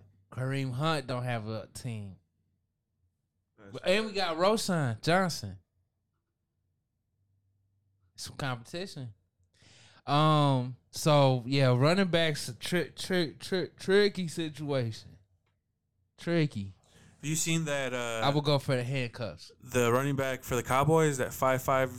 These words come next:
Speaker 3: one seventy dude?
Speaker 2: And they got Justin Fields, number seven.
Speaker 1: No.
Speaker 3: Little sh-, little, little guy. <laughs>
Speaker 1: He killed?
Speaker 3: I mean, he's moving quick.
Speaker 1: Okay. What,
Speaker 3: Imagine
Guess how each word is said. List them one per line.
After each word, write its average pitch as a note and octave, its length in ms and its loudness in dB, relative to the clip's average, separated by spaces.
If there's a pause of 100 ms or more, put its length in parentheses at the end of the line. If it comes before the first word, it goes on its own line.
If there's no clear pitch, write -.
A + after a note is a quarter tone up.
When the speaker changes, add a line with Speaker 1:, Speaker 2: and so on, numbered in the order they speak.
(220)
Speaker 3:
one B2+ 220 -2
seventy C3+ 360 -4
dude? C#3 300 -8 (120)
Speaker 2:
And - 100 -18
they G#2+ 140 -18
got F#2+ 240 -18
Justin - 340 -18 (120)
Fields, A#2 260 -18
number - 200 -16
seven. B2 240 -14
Speaker 1:
No. A#2 220 -2 (280)
Speaker 3:
Little C3 160 -8
sh-, A#2 120 -8 (100)
little, B2 180 -6
little B2+ 260 0
guy. C3+ 320 0 (480)
<laughs> C#3+ 380 2
Speaker 1:
He A2+ 60 -8
killed? E3+ 440 0 (720)
Speaker 3:
I B2 40 -12
mean, A2+ 200 -6
he's A#2+ 100 -6
moving C#3 300 0
quick. D#3+ 400 -6 (100)
Speaker 1:
Okay. A#2+ 300 -4 (1900)
What, C#3+ 240 -10 (100)
Speaker 3:
Imagine C#3+ 340 -8